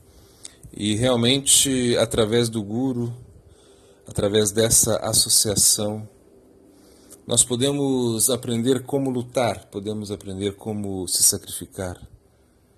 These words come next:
Com essas instruções, Tanra Upadesha Mantre Pishati Palaya,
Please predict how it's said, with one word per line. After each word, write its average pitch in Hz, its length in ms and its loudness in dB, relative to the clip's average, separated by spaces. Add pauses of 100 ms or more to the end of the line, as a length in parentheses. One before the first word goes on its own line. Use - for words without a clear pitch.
(2000)
Com 95 160 -6
essas 92 340 0
instruções, 98 800 0
Tanra 110 480 -2
Upadesha 98 760 -6
Mantre 92 480 -8
Pishati - 680 -8
Palaya, 92 760 -8